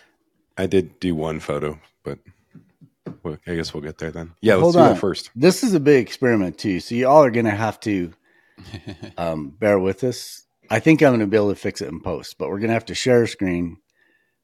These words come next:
Speaker 2: and then I'll ha-, I mean, it'll probably be, it, I probably,
Speaker 1: It
Speaker 2: don't
Speaker 1: might.
Speaker 2: like that word. It probably will be seamless in the edit 'cause I'll just fix it. But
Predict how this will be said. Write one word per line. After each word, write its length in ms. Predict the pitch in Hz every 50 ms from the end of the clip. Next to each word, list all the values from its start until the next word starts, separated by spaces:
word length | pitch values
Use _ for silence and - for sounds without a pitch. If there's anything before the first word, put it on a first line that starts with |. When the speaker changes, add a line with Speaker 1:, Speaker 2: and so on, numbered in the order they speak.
| _ _
Speaker 2:
and 200 | - 82 85 90
then 100 | 90 90
I'll 160 | 90 87 90
ha-, 200 | 87 92 95 - -
I 120 | 90 92
mean, 180 | 90 87 87 85
it'll 180 | 85 92 95 -
probably 240 | - 117 104 92 82
be, 300 | 76 85 82 82 - _ _ _ _ _
it, 220 | - - - - _ _ _ _ -
I 60 | - - - _
probably, 400 | - - 67 64 67 71 - _ _ _ _ _ _ _ _ -
Speaker 1:
It 160 | 98 120 120 _ _ _ _ _ _ _ _ _ _ _ _ _ _ _ _ _ - -
Speaker 2:
don't 80 | - 85
Speaker 1:
might. 160 | 87 85 82
Speaker 2:
like 160 | 85 85 -
that 160 | - 80 67 69
word. 240 | 85 80 76 - - _ _ _
It 180 | - 110 107 - - 110 - -
probably 1000 | - - 131 139 143 156 156 143 127 110 104 107 104 98 95 95 98 101 107 _ _ _ _ _ _ _ _ _ _ _ _ _ _ _ _ _ _ _ _ _ _ -
will 600 | 95 98 98 98 98 95 90 87 85 85 - - 82 90
be 160 | - 101 90 87
seamless 480 | - - 107 101 92 82 78 80 -
in 120 | 80 78 73
the 100 | 65 60
edit 280 | 64 76 65 65 60 -
'cause 160 | - 76 65
I'll 100 | 62 64
just 160 | 65 - -
fix 240 | - - - - -
it. 140 | - - - _ _ _ _ _ _ _ _ _ _ _ _ _ _ _ _ _ _ _ _ _ _ _ _ _ _ _ _ _ _ _ _ _ -
But 360 | 123 131 127 110 - -